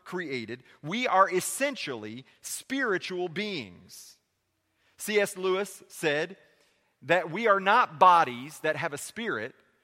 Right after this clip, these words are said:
we are spirits that have a body. That, that what defines us is not our physicality,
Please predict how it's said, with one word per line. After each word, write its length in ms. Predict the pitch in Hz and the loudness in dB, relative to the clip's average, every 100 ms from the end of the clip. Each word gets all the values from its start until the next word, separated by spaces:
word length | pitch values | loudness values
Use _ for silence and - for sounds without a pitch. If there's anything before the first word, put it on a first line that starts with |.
| _ - | _ -8
we 160 | 180 | 0
are 120 | 160 | 0
spirits 800 | 151 - - 247 151 135 - - _ _ - | 0 -8 -8 -2 -2 -4 -10 -20 _ _ -4
that 100 | 147 | -2
have 140 | 165 | -2
a 60 | 151 | 0
body. 360 | 156 175 123 85 _ _ _ _ _ _ _ _ - | 0 0 -4 -10 _ _ _ _ _ _ _ _ -8
That, 280 | 196 170 | -8 -6
that 220 | 165 190 185 | 2 2 4
what 240 | 233 220 | 0 2
defines 580 | 226 - 208 240 254 151 | -2 0 0 0 -2 -2
us 220 | 165 175 | -2 -2
is 160 | 160 180 | -6 0
not 240 | 220 254 | 4 4
our 180 | 190 196 | 4 2
physicality, 960 | - 226 185 - 196 202 117 107 143 | 0 -8 -6 0 2 2 0 -8 -14